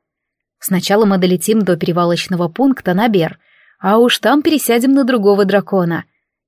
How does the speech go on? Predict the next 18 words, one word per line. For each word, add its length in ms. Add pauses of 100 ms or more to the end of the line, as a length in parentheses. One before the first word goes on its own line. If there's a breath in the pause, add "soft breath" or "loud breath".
(100)
И 60
много 560
часов 420
будем 400
медленно 480
спускаться 600
по 160
вертикальной 720
шахте 560 (340 loud breath)
в 100
абсолютно 680
кромешной 560
тьме. 420 (500)
«Бррр!» 440 (800)
«Рыжая!» — 560 (160)
окликнул 500
меня 280
Джулиан. 520